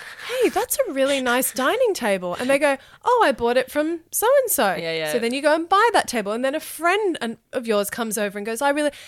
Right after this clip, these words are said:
Speaker 1: and so you buy these permanent pieces, and that trend of that type of wood, let's go with, like, the nineties orange timber cabinetry in kitchens, like, that hung around for a while.
Speaker 2: Yeah,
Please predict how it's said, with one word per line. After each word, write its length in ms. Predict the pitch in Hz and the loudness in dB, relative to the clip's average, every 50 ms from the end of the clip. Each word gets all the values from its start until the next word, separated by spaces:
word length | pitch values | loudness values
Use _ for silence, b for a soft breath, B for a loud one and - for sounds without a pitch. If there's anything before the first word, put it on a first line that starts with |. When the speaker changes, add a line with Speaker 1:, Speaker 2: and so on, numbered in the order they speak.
| B B B | B B B
Speaker 1:
and 160 | 311 311 302 | -2 -2 0
so 300 | - - 339 330 320 311 320 b b b b b b b b - 247 | 0 2 2 2 2 0 -6 b b b b b b b b -10 -6
you 120 | 262 285 | -4 -2
buy 260 | 247 285 294 311 330 294 | 2 4 4 4 4 2
these 160 | 330 311 - | 0 -2 -4
permanent 420 | - 262 269 247 247 233 220 - - | -4 -4 -4 -2 -2 -4 -6 -8 -8
pieces, 580 | - - 370 403 415 - 254 196 190 190 190 | -4 0 2 2 2 2 2 0 0 -2 -6
and 340 | - - 233 233 233 226 202 | -6 -4 -4 -2 -2 0 2
that 220 | 254 294 330 - - _ | 2 2 2 2 -2 _
trend 680 | - - - - 247 247 262 269 240 185 180 185 214 233 | -8 -8 -6 -2 2 2 4 4 4 0 -2 -4 -4 -4
of 140 | 220 196 | -4 0
that 240 | 214 214 208 - - | 0 0 0 -2 -4
type 220 | - 240 214 214 208 | -10 -8 -8 -6 -6
of 160 | 196 185 175 | -8 -8 -8
wood, 480 | 180 190 220 233 208 185 196 220 254 | -4 0 2 4 4 4 2 -2 -2
let's 180 | 254 233 220 - | -2 -4 -2 0
go 140 | - 269 254 | 0 2 2
with, 120 | 240 208 | 2 2
like, 180 | 220 208 202 - | 0 0 -2 0
the 120 | 214 208 | -2 -4
nineties 600 | 196 196 185 185 202 202 196 - 214 202 196 175 - - | -2 -2 -4 -4 -4 -4 -4 -4 -6 -6 -6 -6 -8 -6
orange 460 | 196 196 208 208 196 196 185 - - | -4 -4 -2 -2 -4 -4 -6 -8 -10
timber 480 | - - 214 202 208 190 190 185 185 185 B B B B B | -10 -8 -8 -6 -4 -2 -2 -2 -2 -4 B B B B B
cabinetry 600 | - - 240 226 240 202 - - - 226 214 202 | -4 -2 -2 0 0 -2 -2 -2 -2 0 0 0
in 280 | 202 196 190 190 180 - _ _ - | 0 -2 -4 -8 -10 -14 _ _ 2
kitchens, 600 | - 453 453 - 254 175 170 202 285 359 - - B B B B | 2 2 4 2 -2 -2 -2 -2 -2 -2 -2 -4 B B B B
like, 160 | 370 330 - - | 0 0 0 0
that 320 | 233 - 254 349 - - - - - | 0 2 2 2 2 0 -2 0 2
hung 180 | 403 427 403 | 4 4 6
around 440 | 440 415 381 311 294 415 554 571 554 | 6 6 6 6 6 6 4 4 2
for 200 | - - - 240 | -2 0 2 4
a 80 | 208 190 | 4 4
while. 220 | 185 - - - | 2 0 0 2
Speaker 2:
Yeah, 300 | 180 196 202 170 156 165 | 2 2 2 2 0 -2